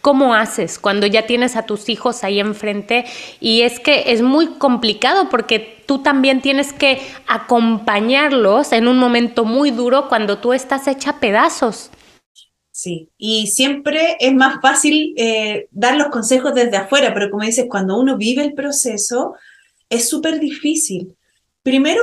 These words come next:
Speaker 2: porque nunca nos enseñaron a ponernos a nosotros como prioridad. Entonces, estamos siempre al servicio de otros. Y por ser mujeres y por ser mamás, tenemos esto de todo por el otro. Entonces, nos cuesta mucho saber o como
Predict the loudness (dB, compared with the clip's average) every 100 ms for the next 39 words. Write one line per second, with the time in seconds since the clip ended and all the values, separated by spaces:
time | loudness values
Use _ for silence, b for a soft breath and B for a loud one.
0 | 0 -4 -2 0 2 2 2 -2 0 0
1 | 2 0 0 0 0 0 0 0 0 -2
2 | -2 -2 0 0 0 0 0 -2 -2 -2
3 | -2 -2 -2 -4 -4 -2 -2 -2 -2 -2
4 | 0 -2 -4 _ _ _ _ B B B
5 | -4 0 0 2 2 2 0 -2 -6 -6
6 | -4 -2 0 0 0 0 -2 0 -2 -2
7 | -2 0 2 2 0 -2 -10 -12 _ _
8 | -8 -4 -2 0 0 0 0 0 -2 -2
9 | -6 -10 -8 -6 -2 0 2 4 4 2
10 | 2 -2 -8 b b b _ 0 2 0
11 | 0 -2 -2 -2 0 -2 -2 -2 0 2
12 | 2 2 0 -2 -16 _ _ -10 -4 0
13 | 2 0 0 -2 0 0 0 -2 -2 -2
14 | 0 0 -2 -2 0 2 2 2